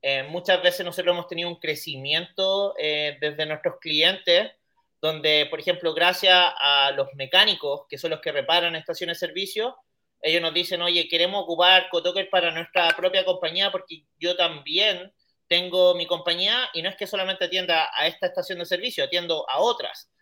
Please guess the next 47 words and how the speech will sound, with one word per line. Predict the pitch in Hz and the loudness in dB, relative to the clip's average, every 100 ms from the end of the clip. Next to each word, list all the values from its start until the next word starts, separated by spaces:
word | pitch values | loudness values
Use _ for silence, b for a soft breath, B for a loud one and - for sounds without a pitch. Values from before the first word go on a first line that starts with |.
| - | -2
de | 170 | 0
hecho, | 175 | 2
atiendo | 170 185 180 | 0 0 0
a | 180 | 0
otros | 175 | 0
negocios". | 175 147 175 175 120 | -4 0 0 0 -14
Entonces, | _ 151 180 165 - _ _ | _ -10 -8 -8 -10 _ _
genial, | 170 180 247 - - _ _ - | 0 4 2 0 -10 _ _ -14
ocupa | - 202 214 | -6 0 2
Cotoker | 196 196 202 220 | 2 0 0 0
también | 208 202 202 | -2 -2 -4
para | 220 180 | 0 -2
tu | 165 | -2
negocio. | 143 160 180 - - _ _ _ _ - | -4 0 0 -2 -16 _ _ _ _ 0
Y | |
después | 165 170 208 | 0 2 0
ellos | 226 220 208 | 0 0 -2
llegan | 175 220 247 196 | 2 4 4 4
al | 175 | 4
otro | 175 185 | 2 0
negocio | 180 165 185 202 220 220 214 | -4 -2 -2 -4 -4 -6 -8
y | 156 | -6
ven | 170 180 185 | -2 -2 -4
que | - 165 | -4 -4
ellos, | 170 180 180 - | 0 0 0 -4
que | 160 160 | -10 -8
los | 147 | -12
clientes | - 170 175 160 | -6 -6 -4 -2
ven | 170 190 | 0 0
que | - | -2
ellos | 175 165 | -4 -4
ocupan | 160 185 | -6 -6
una | 175 165 | -4 -4
herramienta | 143 147 180 - 196 - | -6 -8 -8 -6 -8 -8
que | |
les | 135 135 | -12 -10
parece | 151 185 | -10 -8
novedosa, | 180 214 240 254 269 - _ _ _ | -6 -2 -2 -2 -6 -8 _ _ _
y | 151 | -6
al | 160 | -4
mismo | 185 190 | -4 -2
tiempo | 175 185 185 | 0 0 0
dicen, | 185 185 190 | 0 0 -2
"Oye, | 175 208 196 185 180 | -2 0 0 0 -2
¿qué | - | -8
estáis | 190 202 190 | -6 -4 -4
ocupando? | 175 190 254 202 208 269 | -2 2 2 0 -4 -4